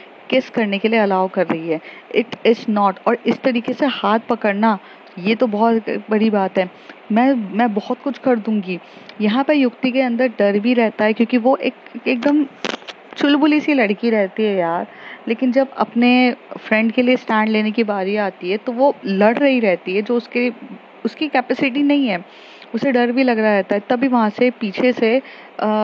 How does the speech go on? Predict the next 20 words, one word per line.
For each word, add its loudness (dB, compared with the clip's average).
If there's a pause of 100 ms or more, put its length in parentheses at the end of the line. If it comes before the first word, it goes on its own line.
(180)
वो 2
एकदम -6
से 0
युक्ति -2
को 2
भी 0
एकदम -2
उसके, -2
युक्ति 0
का 2
गला 2
पकड़ने -4
के -4
लिए 0
वो -2
आ 0
ही 4
रहा 4
रहता -2
है। -2